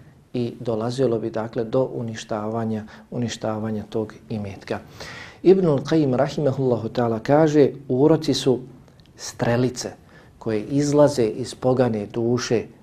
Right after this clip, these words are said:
pa nekada pogode, a nekada promaše." Uroci su strelice koje izlaze iz pogane duše, dakle pokvarene duše, zle osobe koje ponekada pogode, a ponekada i promaše.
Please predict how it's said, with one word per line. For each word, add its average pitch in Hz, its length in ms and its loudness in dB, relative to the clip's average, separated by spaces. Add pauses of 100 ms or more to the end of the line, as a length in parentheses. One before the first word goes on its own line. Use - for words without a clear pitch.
pa 113 100 -10
nekada 113 440 -4
pogode, 143 540 4
a 110 60 -8
nekada 110 440 -4 (520)
promaše." 113 500 -2 (320)
Uroci 147 380 2
su 135 300 0
strelice 147 600 2
koje 117 260 -2
izlaze 170 500 6
iz 131 220 0
pogane 156 440 6
duše, 120 500 0
dakle 113 420 -4
pokvarene 151 580 4
duše, 131 500 0
zle 175 240 10
osobe 170 540 8 (480)
koje 135 400 6
ponekada 160 580 8
pogode, 139 500 4
a 120 120 -6
ponekada 117 680 -2 (300)
i 135 220 2 (100)
promaše. 107 560 -6